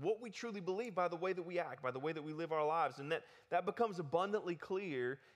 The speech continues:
in the life of this rich man. He walks past Lazarus each and every day, and he knows him by name. We even see that in in the, it,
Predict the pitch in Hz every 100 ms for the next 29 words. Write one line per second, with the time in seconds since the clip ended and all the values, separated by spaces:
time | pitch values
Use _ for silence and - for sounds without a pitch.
0 | _ 160 175 139 139 143 143 143 139 143
1 | 147 151 160 170 - _ _ _ _ _
2 | 185 202 170 196 185 - - - 175 170
3 | 127 - 135 143 151 147 123 120 123 156
4 | - 165 156 151 175 123 - - 190 220
5 | 220 247 226 233 214 220 214 226 233 -
6 | - _ _ _ - 196 220 202 - 226
7 | 220 214 - - _ 202 214 202 175 _
8 | _ 196 208 202 202 185